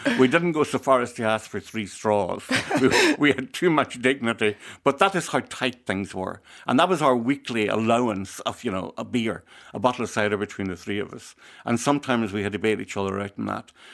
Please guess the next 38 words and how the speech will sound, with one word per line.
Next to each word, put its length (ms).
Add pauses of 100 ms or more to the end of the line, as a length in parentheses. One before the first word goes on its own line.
(160)
So 200
there 120
was 240
that 240
level 460
of, 300 (120)
of, 200
if 80
you 60
like, 200
of 140
deprivation. 760 (400)
Now, 140
we 160
didn't 240
know 160
any 120
better, 420
so 140
we 80
didn't 220
look 140
at 80
it 140
as 140
deprivation. 720 (380)
But 140
there 120
certainly 680
were 220
severe 460
restrictions 960 (420)
on 340
how 260
you 160
could 180
enjoy 360
yourself. 640